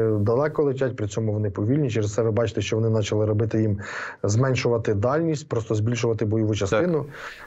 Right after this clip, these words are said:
Speaker 1: Тобто вони почали їх міняти, але це інші інші ракети. А от Трипільську тец якраз були Х шістдесят дев'яті,
Speaker 2: Ну да.
Speaker 1: яка це з, з фактора задача ні беручка.
Speaker 2: І останнє питання,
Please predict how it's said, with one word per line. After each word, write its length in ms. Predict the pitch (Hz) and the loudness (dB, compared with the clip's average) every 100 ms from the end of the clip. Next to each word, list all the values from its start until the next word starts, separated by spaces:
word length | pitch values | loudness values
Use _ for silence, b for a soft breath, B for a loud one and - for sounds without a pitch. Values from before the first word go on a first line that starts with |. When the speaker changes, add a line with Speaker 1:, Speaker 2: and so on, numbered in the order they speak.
| - | -6
Speaker 1:
Тобто 260 | 127 123 120 | -4 0 0
вони 160 | 123 | 2
почали 420 | 127 123 123 120 | 2 0 0 0
їх 280 | 120 104 - | 0 -2 -4
міняти, 600 | 113 120 123 123 113 107 - | -2 0 0 0 0 0 2
але 320 | 113 143 143 | 2 0 -2
це 200 | 143 127 | -2 -2
інші 500 | 113 110 156 151 135 143 | -2 -2 -2 -2 -2 -2
інші 240 | 131 - | 0 0
ракети. 360 | 131 131 120 104 | 0 0 0 0
А 40 | |
от 140 | 113 | 0
Трипільську 960 | 110 113 156 147 - 131 127 127 120 117 | -2 -2 -2 -2 -4 -2 2 2 2 0
тец 240 | 143 190 165 | 0 -2 -2
якраз 300 | 110 127 147 | -2 -2 0
були 220 | 131 131 | 0 -2
Х 220 | 131 135 | 0 -2
шістдесят 440 | 113 120 113 - 110 | -2 -4 -4 -4 -2
дев'яті, 420 | 117 131 127 117 | 0 0 0 -2
Speaker 2:
Ну 100 | 110 - | 0 -2
да. 220 | 104 110 110 | -4 -6 -4
Speaker 1:
яка 320 | 110 - 120 | -4 -2 -4
це 280 | 113 135 135 | 0 0 0
з, 480 | 117 113 120 120 110 | 0 -2 0 2 0
з 120 | - | -2
фактора 480 | 147 139 143 135 120 | -4 -2 0 2 2
задача 400 | 123 131 123 131 | 0 0 0 0
ні 120 | 127 | 0
беручка. 500 | 127 107 98 - - - B B B - | 0 -2 -6 -12 -16 -18 B B B -2
Speaker 2:
І 260 | 208 226 | 2 4
останнє 400 | 202 - 185 185 | 2 2 0 0
питання, 800 | 180 151 165 185 160 143 135 127 | 0 -2 0 2 2 2 0 0